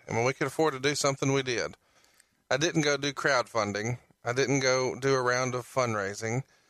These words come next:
I didn't, uh, raise money. I sold and made money, and through that,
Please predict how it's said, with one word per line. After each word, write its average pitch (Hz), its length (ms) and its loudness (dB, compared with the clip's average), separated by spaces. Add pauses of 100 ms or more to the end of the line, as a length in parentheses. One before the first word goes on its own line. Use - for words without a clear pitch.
(360)
I 117 140 2
didn't, 123 600 2 (800)
uh, 104 580 0 (600)
raise 139 400 0
money. 131 320 0 (500)
I 123 360 2 (260)
sold 139 600 0 (360)
and 120 240 0
made 147 240 0
money, 110 340 -2 (300)
and 113 360 -2
through 139 240 0
that, 123 320 2